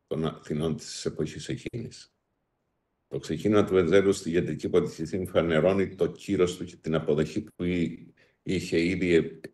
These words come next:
ευ-, είχε ήδη ευρύτητα μια απήχηση στη χώρα και επιβεβαιώνει ότι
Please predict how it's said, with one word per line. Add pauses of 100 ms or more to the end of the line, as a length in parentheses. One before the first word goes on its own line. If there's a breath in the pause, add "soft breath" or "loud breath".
ευ-, (340)
είχε
ήδη
ευρύτητα
μια
απήχηση
στη
χώρα (380 soft breath)
και
επιβεβαιώνει
ότι